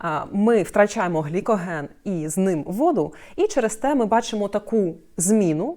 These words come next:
в один кілограм так швидко. Але це не жир, це глікоген і вода.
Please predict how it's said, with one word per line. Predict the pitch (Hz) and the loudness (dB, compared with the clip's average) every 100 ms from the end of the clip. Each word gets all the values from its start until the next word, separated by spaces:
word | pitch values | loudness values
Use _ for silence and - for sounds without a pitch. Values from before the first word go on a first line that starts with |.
| - | -4
в | 202 | 2
один | 214 214 | 4 2
кілограм | 202 180 214 339 330 | 2 2 2 0 0
так | 254 254 | 0 0
швидко. | - - 190 - - - - - - | -4 -6 -6 -6 -12 -18 -20 -18 -4
Але | 185 190 | 0 0
це | - 247 311 302 | 2 2 2 0
не | 185 170 | -2 -2
жир, | 151 156 285 - _ | 0 0 0 -4 _
це | - 202 | 0 0
глікоген | 165 165 - 156 226 311 302 | 0 -4 -6 -4 -2 -4 -4
і | 185 | -4
вода. | 185 170 | -2 -4